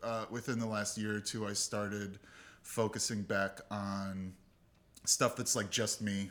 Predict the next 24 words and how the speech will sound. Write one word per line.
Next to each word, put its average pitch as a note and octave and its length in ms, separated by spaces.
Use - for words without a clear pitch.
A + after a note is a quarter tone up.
like, G3+ 160
just G#2 200
the A2 60
stories G2+ 440
that G2+ 100
I F#2+ 100
wanna F#2+ 220
tell, F#2+ 320
and F#2+ 120
those G2 220
are, G2 80
like, F#2+ 320
um, F2+ 360
uh, F#2 220
horrible, G2+ 500
upsetting, F#2+ 680
miserable F#2+ 520
stories. F#2 640
<laughs> - 240
Uh, A2+ 380
horror A#2 420
stuff. - 560
Um, G#2 720
and G#2 560